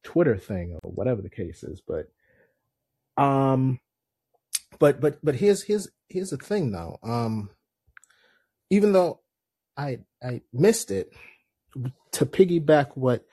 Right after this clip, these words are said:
Noel was saying about Trump was able to, to, um, tune in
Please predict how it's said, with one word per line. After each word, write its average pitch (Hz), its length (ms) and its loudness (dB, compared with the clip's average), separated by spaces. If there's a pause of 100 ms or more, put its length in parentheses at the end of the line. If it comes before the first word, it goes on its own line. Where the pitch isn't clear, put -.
(300)
Noel 131 360 10
was 123 140 4
saying 117 320 2
about 107 480 -2 (440)
Trump 135 360 4
was 127 240 0
able 120 300 2
to, 117 180 -4 (180)
to, - 140 -4 (120)
um, 98 400 0 (360)
tune 139 420 6
in 113 540 6